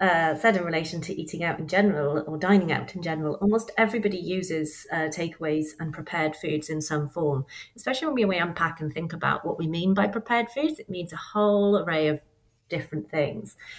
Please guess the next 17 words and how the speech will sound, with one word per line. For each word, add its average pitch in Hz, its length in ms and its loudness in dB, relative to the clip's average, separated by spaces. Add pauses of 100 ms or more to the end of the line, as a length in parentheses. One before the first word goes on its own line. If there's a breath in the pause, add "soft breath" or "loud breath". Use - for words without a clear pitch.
(200 loud breath)
So 190 840 4
speaking 220 400 0
from 208 140 2
the 196 60 2
qualitative 196 640 2
data, - 600 -4
takeaways 262 680 2 (720 loud breath)
are 226 60 -4
typically 311 400 2
situated 208 960 2
somewhere 226 580 4
between 202 380 2
eating 180 520 -2 (140)
in 185 360 0
and 165 140 -4
eating 160 280 -6
out, 196 420 0